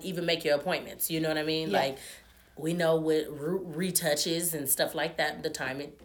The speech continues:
Speaker 2: Yeah.
Speaker 1: you know. So she's had her extensions in for several weeks. Several, Bookie.
Speaker 2: Mm, like, over twelve?
Speaker 1: Yeah.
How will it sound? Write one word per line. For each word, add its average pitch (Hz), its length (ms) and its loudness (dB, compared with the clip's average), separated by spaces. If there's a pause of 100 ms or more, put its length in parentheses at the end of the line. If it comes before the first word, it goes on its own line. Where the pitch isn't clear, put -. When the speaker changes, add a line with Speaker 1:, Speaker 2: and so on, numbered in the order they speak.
Speaker 2:
Yeah. 214 200 -2
Speaker 1:
you 185 120 2
know. 135 180 -4 (540)
So 156 280 4
she's 294 320 0
had 285 280 0
her 175 640 4
extensions 156 540 -2
in 131 240 -2
for 151 200 -2
several 131 480 2
weeks. - 680 -4 (160)
Several, 135 640 4
Bookie. 123 500 -8
Speaker 2:
Mm, 240 540 -10
like, 226 160 -6
over 214 240 -4
twelve? 220 480 -8
Speaker 1:
Yeah. 175 380 2